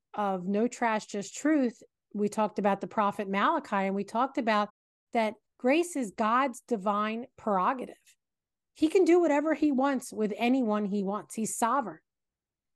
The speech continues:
And going back to Peter's interaction, what was he hoping Jesus would say was gonna happen to John? Was he hoping Jesus would be like,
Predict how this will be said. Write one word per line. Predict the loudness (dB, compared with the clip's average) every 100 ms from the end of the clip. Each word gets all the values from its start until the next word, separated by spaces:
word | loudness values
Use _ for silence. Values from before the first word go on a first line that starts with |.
| _ 2
And | 2 2 2
going | 4 6 6
back | 4 2
to | -4
Peter's | -4 0 2 4 2
interaction, | -2 -2 -4 -6 -2 -2 -2 -8 _ _ _ _ _ -2
what | 0 2
was | 2 2
he | 4 2
hoping | 4 2 2 0 0
Jesus | 2 2 2 -2 -4
would | -6
say | -4 0 2 2
was | 0 -2 0
gonna | 0 0
happen | -2 -4 -4 -4
to | -4
John? | -2 -2 -2 -4 -14 _ _
Was | 0 4
he | 6
hoping | 6 4 4 2
Jesus | 2 0 0 -2
would | -4
be | 0 2
like, | 0